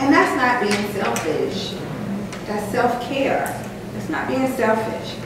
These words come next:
You know when, when you, you know when you're being selfish. <laughs> You know the difference between being selfish and self-care. And that's not that. Okay. Uh, let me do this last little piece and then we're, we're finished.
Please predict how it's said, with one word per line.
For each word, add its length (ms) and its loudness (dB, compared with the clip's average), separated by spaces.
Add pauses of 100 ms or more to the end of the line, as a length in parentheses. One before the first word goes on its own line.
(140)
You 140 4
know 140 4
when, 120 4 (160)
when 180 4
you, 180 0
you 140 8
know 140 8
when 140 6
you're 100 2
being 220 0
selfish. 540 -6 (400)
<laughs> 840 2 (100)
You 120 6
know 260 4
the 120 2
difference 580 6
between 640 4
being 300 6
selfish 680 6 (300)
and 180 -2
self-care. 720 -2 (480)
And 160 -2
that's 260 2
not 240 2
that. 560 -6
Okay. 400 -4 (400)
Uh, 380 10
let 120 4
me 320 4 (200)
do 120 0
this 220 2
last 340 8
little 240 0
piece 300 0
and 100 2
then 200 2
we're, 180 6
we're 160 2
finished. 420 2